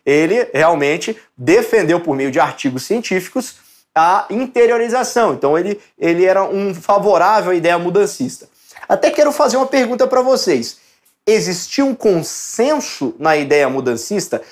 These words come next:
Todo mundo defendia a ideia mudancista? Negativo. Muitas pessoas eram,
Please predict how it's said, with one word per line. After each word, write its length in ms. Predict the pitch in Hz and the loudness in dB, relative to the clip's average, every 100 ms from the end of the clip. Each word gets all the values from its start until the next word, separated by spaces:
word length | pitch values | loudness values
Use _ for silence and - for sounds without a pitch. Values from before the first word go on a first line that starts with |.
| _ _ - | _ _ 2
Todo 380 | 277 359 285 196 | 4 4 2 0
mundo 360 | 175 247 311 277 | 0 -2 -2 0
defendia 800 | 214 254 214 165 135 208 277 302 | 0 0 0 -2 -4 -4 0 2
a 60 | |
ideia 340 | 208 147 180 160 | 2 2 2 4
mudancista? 640 | 147 127 120 - 202 135 - _ - | 2 0 -2 -2 -4 -4 -8 _ -10
Negativo. 800 | 139 139 139 156 208 240 180 143 - - | -2 0 2 2 0 -2 -2 -4 -14 -8
Muitas 460 | 165 240 330 269 | -2 -2 -2 -4
pessoas 400 | - 190 185 208 | 0 0 2 2
eram, 320 | 190 196 226 | 2 2 0